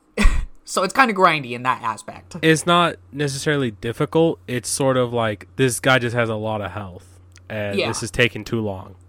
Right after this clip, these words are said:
Speaker 1: But it's just, like, it, it puts a lot of emphasis on, on upgrading your gear. I do like the way that the gear upgrades work in this game, in that
Speaker 2: Mm-hmm.
Speaker 1: you're not picking up random loot and having to sift through it.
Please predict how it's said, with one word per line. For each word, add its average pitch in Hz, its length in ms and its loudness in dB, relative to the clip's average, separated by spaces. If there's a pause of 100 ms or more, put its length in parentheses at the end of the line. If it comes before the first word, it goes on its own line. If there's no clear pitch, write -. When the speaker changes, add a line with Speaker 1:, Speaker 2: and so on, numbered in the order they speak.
Speaker 1:
But 208 180 4
it's - 160 -6
just, 214 200 -8
like, 190 280 0
it, 196 300 -6
it 208 140 -6
puts 220 220 -6
a 208 60 -4
lot 175 220 4
of 175 140 -4
emphasis 165 580 -6
on, 143 200 -2
on 147 240 -4
upgrading 190 580 -4
your 208 120 -6
gear. 226 320 -8 (200)
I 170 140 0
do 185 340 -4
like 208 280 0
the 190 80 0
way 180 160 0
that 160 160 -4
the 143 80 -8
gear 139 240 -4
upgrades 165 480 -4
work 175 180 -2
in 185 80 -8
this 180 160 -10
game, 190 300 -10 (400)
in 156 180 -6
that 151 220 2
Speaker 2:
Mm-hmm. 135 420 -4
Speaker 1:
you're 165 160 -4
not 170 300 0
picking 160 320 -4
up 147 180 -2
random 139 420 -4
loot 143 300 -4 (220)
and 135 140 -10
having 143 320 0
to - 180 -12
sift - 380 -8
through 202 300 -4
it. 226 220 -8